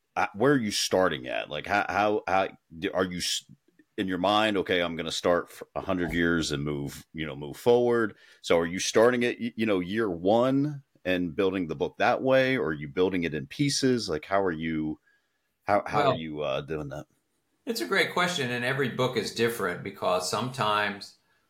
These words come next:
Speaker 2: like, I, I wrote a book about, uh, Cal Ripken's, uh, consecutive game streak and Lou Gehrig. And that was a real challenge from a narrative perspective,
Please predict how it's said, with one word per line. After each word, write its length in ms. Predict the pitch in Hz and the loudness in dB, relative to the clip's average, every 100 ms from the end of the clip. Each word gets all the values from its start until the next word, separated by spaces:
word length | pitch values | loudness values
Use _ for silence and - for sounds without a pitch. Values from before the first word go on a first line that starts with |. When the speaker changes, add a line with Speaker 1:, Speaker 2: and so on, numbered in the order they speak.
| _ | _
Speaker 2:
like, 200 | 123 123 | -6 0
I, 140 | 131 135 | 2 2
I 220 | 135 139 | 2 2
wrote 180 | 131 113 | 2 -2
a 60 | |
book 180 | 107 104 | -4 -8
about, 520 | 95 95 95 92 - | -4 0 0 0 -6
uh, 180 | 92 90 | -8 -8
Cal 420 | - 110 98 92 | -4 0 2 0
Ripken's, 840 | 98 107 - 95 85 82 82 - - | -2 -6 -4 -4 -4 -6 -8 -8 -8
uh, 140 | 95 - | -10 -10
consecutive 540 | 90 107 92 110 - | -6 -4 -4 -6 -8
game 320 | 101 113 135 | -2 0 0
streak 440 | 131 - 98 98 92 | -2 -2 -4 -4 -4
and 320 | 87 87 92 | -4 -6 -4
Lou 220 | 107 107 | -4 -4
Gehrig. 480 | 101 95 101 98 92 - _ _ _ _ _ 110 | 0 2 4 4 2 -4 _ _ _ _ _ -14
And 380 | 107 104 98 92 | -10 -8 -8 -4
that 240 | 123 190 127 | 0 0 0
was 120 | 110 | -4
a 80 | 110 | -4
real 240 | 135 135 | -4 -4
challenge 380 | 135 143 147 131 | -4 0 0 -2
from 160 | 127 | -6
a 80 | 107 | -6
narrative 400 | 107 117 113 104 | 0 2 2 -2
perspective, 600 | 110 - - 92 - 101 | -8 -8 -6 -6 -6 -10